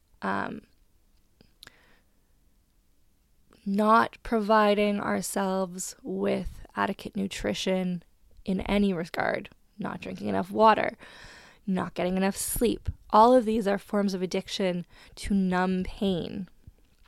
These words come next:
to numb our traumas. And it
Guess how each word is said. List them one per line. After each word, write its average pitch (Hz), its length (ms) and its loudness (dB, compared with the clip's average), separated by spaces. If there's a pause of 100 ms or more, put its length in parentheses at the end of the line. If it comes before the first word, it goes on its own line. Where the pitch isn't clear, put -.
(840)
to 196 180 -4
numb 196 360 2
our 190 140 -2
traumas. - 720 -4 (1500)
And 202 100 4
it 190 100 2